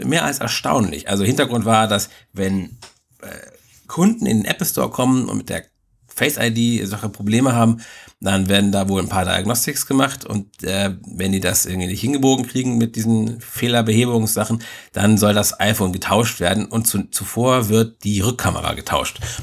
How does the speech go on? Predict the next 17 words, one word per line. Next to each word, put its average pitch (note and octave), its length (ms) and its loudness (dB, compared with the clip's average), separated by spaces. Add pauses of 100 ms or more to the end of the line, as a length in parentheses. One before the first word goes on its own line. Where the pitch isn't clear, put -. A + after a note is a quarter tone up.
(220)
Und G2+ 280 4
da G#2+ 180 0
habe E3 160 -2
ich - 100 -8
mich C3+ 140 -2
gefragt, A#2 560 0
wie G2+ 220 -6
denn F#2+ 280 0
das - 320 -4
zusammenhängt. A2 720 2
Es - 80 -6
sind - 200 -4
ja A#2 280 -2
hardwaretechnisch C3+ 600 -2
erstmal A2+ 280 -2
zwei A2+ 440 0 (180)
Systeme, A#2 760 0